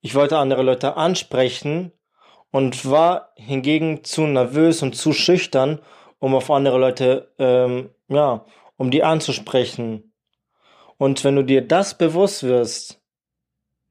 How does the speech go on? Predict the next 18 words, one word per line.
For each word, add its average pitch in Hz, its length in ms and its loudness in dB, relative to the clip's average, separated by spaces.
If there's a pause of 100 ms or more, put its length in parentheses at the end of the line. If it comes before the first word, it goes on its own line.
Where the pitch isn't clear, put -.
dann 135 140 2
musst 151 200 0
du 147 60 2
jetzt 147 180 2
zu 143 100 -4
Schritt 139 300 -4
Nummer 131 220 -2
zwei 139 280 0
kommen. 117 460 -8 (920)
Nämlich 135 680 2 (720)
dich 135 180 -4
wirklich 165 460 0 (100)
überwinden, 147 720 0
diese 139 300 0
eine 135 240 2
Sache 127 300 -4
zu - 160 -8
machen. 131 600 -2